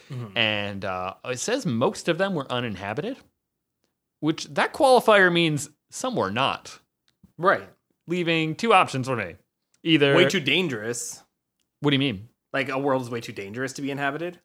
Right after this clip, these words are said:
Speaker 2: No, no, them discovering them.
Speaker 1: Oh.
Speaker 2: They discovered planets that were inhabited.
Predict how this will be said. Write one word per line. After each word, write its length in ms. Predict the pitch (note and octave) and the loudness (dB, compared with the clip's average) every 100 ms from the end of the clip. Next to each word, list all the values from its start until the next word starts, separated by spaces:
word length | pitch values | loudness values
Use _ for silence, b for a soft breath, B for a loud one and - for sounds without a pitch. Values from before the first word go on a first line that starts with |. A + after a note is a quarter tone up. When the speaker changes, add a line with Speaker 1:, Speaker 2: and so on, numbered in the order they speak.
| B B | B B
Speaker 2:
No, 160 | C#3 F3 | 2 6
no, 140 | F3+ | 6
them 280 | A2+ B2+ F3+ | 4 4 4
discovering 600 | C3 - D3 D#3+ C3 F#2+ | 2 2 4 4 4 0
them. 220 | F2+ D2+ G2 | -6 -10 2
Speaker 1:
Oh. 440 | E3 C3+ F#2+ G2+ _ _ _ | 4 4 0 -16 _ _ _
Speaker 2:
They 120 | D3 | 2
discovered 520 | E3+ D3 - G3+ D#3+ A2 | 2 0 2 2 2 0
planets 300 | B2+ A2 A#2 | -2 -2 0
that 60 | |
were 140 | B2 B2 | 0 2
inhabited. 480 | A#2+ B3 A2 D#2 | 0 -2 -2 -8